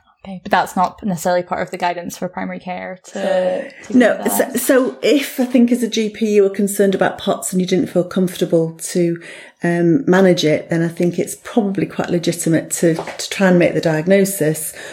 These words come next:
Speaker 2: but then refer on to a, a long covid clinic for further advice. Um, but that may, may not mean that the patient needs to be seen necessarily. They just, they can be given advice virtually.
Speaker 1: Lovely. And that would be long covid as opposed to cardiology, 'cause I think that would be a bit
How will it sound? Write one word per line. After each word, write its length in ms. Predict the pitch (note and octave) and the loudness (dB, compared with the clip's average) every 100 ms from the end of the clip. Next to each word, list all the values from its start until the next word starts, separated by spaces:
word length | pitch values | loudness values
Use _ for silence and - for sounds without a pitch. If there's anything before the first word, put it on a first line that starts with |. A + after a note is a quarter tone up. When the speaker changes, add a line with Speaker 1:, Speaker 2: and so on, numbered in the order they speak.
| - | -4
Speaker 2:
but 100 | F3 | 0
then 180 | E3+ D#3+ | 2 2
refer 440 | E3 E3 E3 D#3+ | 0 2 2 4
on 180 | D#3+ D#3+ | 4 2
to 420 | D#3 D#3+ D#3 - | 0 0 0 2
a, 40 | D#3 | 2
a 20 | |
long 160 | D#3 | 2
covid 340 | D#3 E3 D#3 D#3 | 2 0 -2 -4
clinic 360 | - D3+ D3 | 0 2 2
for 360 | - D#3+ D#3 D#3 | -2 0 0 0
further 380 | - E3 D#3 D#3 | -2 0 2 2
advice. 640 | D3 - D3 D3 D#3 - - - - - - | 0 0 2 2 0 -4 -6 -12 -12 -14 -6
Um, 320 | D#3 D#3+ - - - | -2 0 -2 -6 -2
but 100 | F#3+ | 0
that 180 | - F3+ | 2 2
may, 380 | F3+ E3 D#3+ - _ - | 4 4 2 -4 _ -2
may 200 | F#3 F3 | 2 4
not 200 | E3+ A#2+ | 4 2
mean 280 | F3+ F3 | 4 4
that 100 | E3 | 2
the 60 | - | -2
patient 320 | F3+ E3 - | -2 -2 -2
needs 120 | D#3 | -2
to 80 | - | -2
be 80 | E3 | -4
seen 380 | - B3 A#3 E3+ | 0 2 4 2
necessarily. 520 | C3+ - - D3 D3 | 0 -6 -6 -4 -2
They 140 | D3+ | -2
just, 300 | D3 D#3 - | -4 -4 -6
they 100 | - | -6
can 240 | D3+ - D#3 | -4 0 -2
be 120 | D#3 | 0
given 220 | D#3 D3 | 0 4
advice 460 | - - D3 D3 - | 4 4 4 2 0
virtually. 640 | - - - D#3+ D3 C#3+ - - F#3 | 0 0 -2 -2 -2 -4 -12 -16 -6
Speaker 1:
Lovely. 520 | F#3 F3+ A3+ G#3+ F#3+ G3 | -4 -2 -2 -2 -4 0
And 180 | B3+ | 2
that 80 | F3+ | 2
would 100 | - | 2
be 100 | G3+ | 2
long 260 | F#3 F3+ F3 | 4 2 2
covid 260 | F3 F3 | 0 0
as 80 | E3+ | -2
opposed 180 | - F3 | -2 -4
to 60 | - | -2
cardiology, 640 | F3+ F3 F3+ F#3+ G3+ G3 | -2 0 0 2 2 0
'cause 120 | - | -6
I 40 | - | -2
think 160 | G3 | -2
that 140 | - - | 0 -2
would 100 | - | 0
be 80 | F#2 | 0
a 60 | |
bit 240 | - - | 0 -4